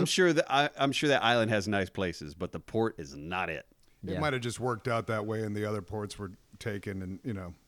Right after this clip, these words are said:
Speaker 2: Yeah,
Speaker 3: for
Speaker 2: we'll
Speaker 3: the
Speaker 2: go over to
Speaker 3: timing
Speaker 2: the
Speaker 3: of that
Speaker 2: shit
Speaker 3: trip.
Speaker 2: one.
Speaker 3: Who knows?
Speaker 1: If, if I ever end up at that island again, I'm definitely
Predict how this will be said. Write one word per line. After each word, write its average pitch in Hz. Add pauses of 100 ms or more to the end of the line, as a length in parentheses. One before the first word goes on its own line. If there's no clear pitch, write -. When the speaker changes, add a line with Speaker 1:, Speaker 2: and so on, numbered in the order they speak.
(640)
Speaker 2:
Yeah, 90
Speaker 3:
for 135
Speaker 2:
we'll 104
Speaker 3:
the 110
Speaker 2:
go 123
over 107
to 104
Speaker 3:
timing -
Speaker 2:
the 98
Speaker 3:
of 92
that 95
Speaker 2:
shit 135
Speaker 3:
trip. 101
Speaker 2:
one. 87 (260)
Speaker 3:
Who 127
knows? 87 (640)
Speaker 1:
If, 160
if 143
I 165
ever 160
end 156
up 151
at 143
that 139
island 123
again, 110
I'm 104
definitely 117